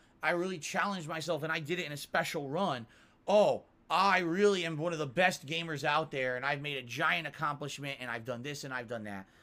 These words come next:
And listen, there's actually people who make an entire living, I'm not kidding you, playing highly difficult games and doing crazy-ass challenge runs. I played Dark Souls one as a deprived,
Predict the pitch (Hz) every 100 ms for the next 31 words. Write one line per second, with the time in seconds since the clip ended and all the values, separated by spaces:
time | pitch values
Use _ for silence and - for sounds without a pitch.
0 | _ - 175 214 151 180 208 233 208 165
1 | 220 160 139 131 - _ - - 185 175
2 | 165 - _ _ _ - 180 170 156 -
3 | 180 190 220 226 220 - _ - 147 160
4 | 220 143 101 - _ _ _ 147 151 151
5 | 202 202 - 190 175 113 98 95 _ _
6 | - 175 202 208 160 170 175 190 160 156
7 | 151 160 123 151 160 143 147 151 147 -
8 | - 156 151 156 147 139 - - 139 131
9 | 135 127 127 117 92 85 - 120 - 139
10 | 123 104 - - _ 127 175 202 - 196
11 | 185 143 151 170 165 151 - - 135 120
12 | 123 - 190 190 175 175